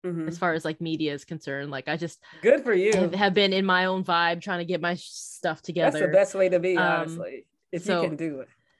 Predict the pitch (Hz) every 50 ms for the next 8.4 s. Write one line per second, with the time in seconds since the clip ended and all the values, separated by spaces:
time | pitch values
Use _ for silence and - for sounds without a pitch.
0 | _ _ _ _ _ - 233 196 170 220 220 - 226 - - - 226 - - 240
1 | 220 226 214 233 220 - 214 196 190 - 220 208 202 190 190 - - 190 190 175
2 | 190 - 202 190 196 202 190 180 165 170 _ - 165 165 165 160 160 156 131 151
3 | 175 151 - _ _ _ _ _ - 185 180 180 180 - 185 175 170 170 165 _
4 | _ _ _ _ _ 226 220 - 262 247 240 240 233 233 226 226 - - 208 214
5 | 220 214 208 202 196 190 190 220 208 190 190 185 - - 220 - 185 180 175 160
6 | - - 175 156 165 160 - - 180 180 175 160 175 180 170 160 160 170 170 175
7 | 165 165 165 170 170 165 160 160 160 160 160 160 170 - - - 175 160 156 156
8 | 156 180 175 170 165 160 156